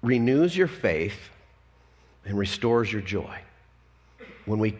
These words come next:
we come to, together corporately, and, and then we worship and we sing and we express love to God and to one another,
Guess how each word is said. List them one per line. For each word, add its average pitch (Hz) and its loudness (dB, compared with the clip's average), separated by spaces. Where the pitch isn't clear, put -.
we 110 0
come 143 0
to, 131 0
together 110 2
corporately, 90 -4
and, 95 -2
and 98 -2
then 101 2
we 95 0
worship 104 2
and 90 -4
we 90 -2
sing 120 0
and 90 -2
we 92 0
express 117 -2
love 113 4
to 104 0
God 101 2
and 82 -8
to 98 -6
one 104 0
another, 107 -2